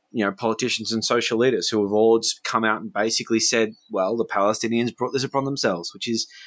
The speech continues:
an incredibly depressing and stupid thing to say. And I really wish we could taper that off a bit 'cause it's been a bit much. But when I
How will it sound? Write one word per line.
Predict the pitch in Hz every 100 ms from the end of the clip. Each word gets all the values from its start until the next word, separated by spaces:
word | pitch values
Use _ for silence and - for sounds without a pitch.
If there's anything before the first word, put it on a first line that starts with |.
| - -
an |
incredibly | 135 - 165 160
depressing | 139 - 131 120
and | 107
stupid | - 117 107
thing | 110
to | 104
say. | 120 107 101
And | 117
I |
really | 123 123 139 143 143 139
wish | 117 110 -
we | 110
could | 113 98 _ - - _ _ _
taper | - 196 180 156
that | 120
off | 101 101 - -
a | 113
bit | 104 95 - -
'cause | 123
it's | 113
been | - 131
a |
bit | 110 101
much. | 98 92 - -
But | 151 143 - - - _ _ _ -
when | 180 202
I | 208 190